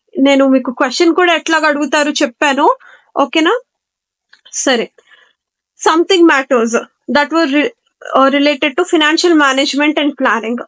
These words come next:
Financial management, planning and financial policy determination. Financial management అంటే ఏంటి అంటే, it is, uh, like, already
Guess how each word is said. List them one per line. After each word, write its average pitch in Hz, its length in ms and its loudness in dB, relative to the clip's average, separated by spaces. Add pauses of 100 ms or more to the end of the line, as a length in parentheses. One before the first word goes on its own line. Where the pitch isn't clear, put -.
(580)
Financial 330 420 2 (100)
management, 285 520 0 (200)
planning 285 440 0
and 277 100 -2 (100)
financial 277 440 0 (120)
policy 285 360 2 (120)
determination. 247 680 0
Financial 294 400 0 (100)
management 285 560 -2 (580)
అంటే 311 200 0 (120)
ఏంటి 320 300 2
అంటే, 311 220 0 (340)
it 285 120 0
is, 294 80 -4 (180)
uh, 285 160 2
like, 311 160 -4 (560)
already 330 340 2